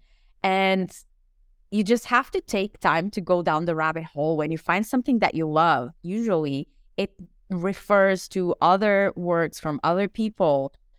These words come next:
and it refers to concepts. Just instead of going down the rabbit hole of YouTube or nine gag, go down the rabbit hole of reading about something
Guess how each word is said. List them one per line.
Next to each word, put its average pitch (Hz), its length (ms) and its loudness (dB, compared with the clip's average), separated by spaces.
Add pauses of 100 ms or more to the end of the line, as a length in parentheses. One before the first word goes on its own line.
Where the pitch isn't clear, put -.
(240)
and 170 280 -2
it 175 120 0
refers 185 440 0
to 196 180 -10
concepts. 190 960 -4
Just - 320 -8 (580)
instead 226 440 2
of 202 260 -2
going 233 400 2
down 220 240 2
the 208 120 0
rabbit 202 400 0
hole 208 460 -2
of 180 600 4 (140)
YouTube 214 720 0
or 165 360 0
nine 214 460 2
gag, 151 460 -2
go 233 200 2
down 220 280 0
the 208 100 0
rabbit 202 300 0
hole 196 280 0
of 156 180 -4
reading 202 400 -2
about 175 340 2
something 160 680 -2